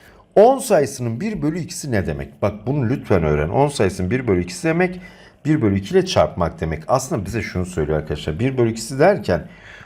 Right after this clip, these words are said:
onu diyor ikiye böl, beş ya. Bunlardan bir tanesini al.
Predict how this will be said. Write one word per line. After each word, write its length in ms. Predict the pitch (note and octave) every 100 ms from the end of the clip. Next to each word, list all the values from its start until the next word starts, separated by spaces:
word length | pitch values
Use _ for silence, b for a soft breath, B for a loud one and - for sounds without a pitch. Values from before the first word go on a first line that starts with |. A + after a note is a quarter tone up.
| B
onu 320 | B2 B2 G#3 F#3
diyor 180 | A2
ikiye 520 | - - - E3+ A#3 C3
böl, 180 | G#2+ - - _ _ _
beş 340 | E3+ A3+ - -
ya. 180 | D2+ - B B -
Bunlardan 380 | D3+ F#3+ A3 C#3+
bir 120 | -
tanesini 540 | F2 D2+ C#2 - D2
al. 160 | B1+